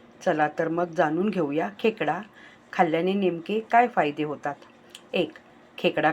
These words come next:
खाल्ल्याने शरीरात ऊर्जा भरून काढायचे काम खेकडा करतो, त्यामुळे खेकडा हा एनर्जीचे पूर्ण भंडार आहे. डॉक्टरसुद्धा आजारी माणसाला खेकड्याचे सेवन करायला सांगतात.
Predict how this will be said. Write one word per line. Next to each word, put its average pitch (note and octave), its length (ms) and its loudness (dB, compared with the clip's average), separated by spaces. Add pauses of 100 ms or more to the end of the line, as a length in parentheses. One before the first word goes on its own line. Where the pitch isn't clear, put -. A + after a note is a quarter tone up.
खाल्ल्याने G3+ 460 0 (480)
शरीरात F3 380 4 (460)
ऊर्जा F#3 340 0
भरून F3+ 400 -2
काढायचे E3 560 0
काम F#3+ 340 0
खेकडा E3 340 0
करतो, D3 400 -6 (560)
त्यामुळे G#3 540 2 (500)
खेकडा E3+ 400 4
हा F#3+ 260 2 (580)
एनर्जीचे G3 680 2
पूर्ण A#3 360 0
भंडार E3 400 0
आहे. C#3+ 280 -6 (680)
डॉक्टरसुद्धा F3+ 800 0 (280)
आजारी D#3 360 -2
माणसाला E3 580 -2 (500)
खेकड्याचे F3 520 2
सेवन A3 380 0
करायला G#3+ 400 0
सांगतात. D3 420 -4